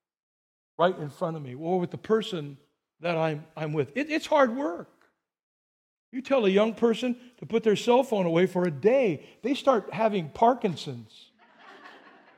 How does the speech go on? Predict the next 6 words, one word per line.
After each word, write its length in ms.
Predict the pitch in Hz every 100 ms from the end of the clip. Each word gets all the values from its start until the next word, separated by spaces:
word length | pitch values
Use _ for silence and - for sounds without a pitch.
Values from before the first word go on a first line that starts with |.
| _ _ _ _
I'm 140 | 240 302
serious. 560 | - 339 349 339 202 - - _ _ _ -
I've 140 | 277 302
watched 320 | 285 294 -
it 80 | 262
happen. 420 | 330 330 302